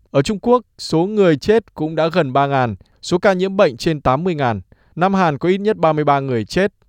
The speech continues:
số người nhiễm bệnh trên năm ngàn ba trăm. Trong lúc này thì tại New South Wales, hàng chục cư dân cao tuổi sống tại một viện dưỡng lão phía Bắc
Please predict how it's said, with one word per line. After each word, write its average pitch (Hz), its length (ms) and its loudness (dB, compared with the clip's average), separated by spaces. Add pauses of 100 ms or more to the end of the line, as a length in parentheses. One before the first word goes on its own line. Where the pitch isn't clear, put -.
(140)
số - 180 0
người 220 140 4
nhiễm 180 240 -2
bệnh 175 260 0
trên 190 320 0
năm 170 160 -2
ngàn 120 220 -2
ba 123 120 0
trăm. 135 220 -4 (600)
Trong 208 160 0
lúc 226 120 -4
này 165 240 2
thì 147 220 -2
tại 143 280 2
New 165 220 0
South 160 300 -2
Wales, 156 560 0 (340)
hàng 175 260 -2
chục 202 180 -2
cư 226 120 0
dân 190 240 0
cao 175 200 2
tuổi 143 320 2
sống 156 360 -2
tại 151 220 2
một 131 160 -4
viện 127 260 -2
dưỡng 175 240 -4
lão 185 380 0
phía 160 280 0
Bắc 190 320 -2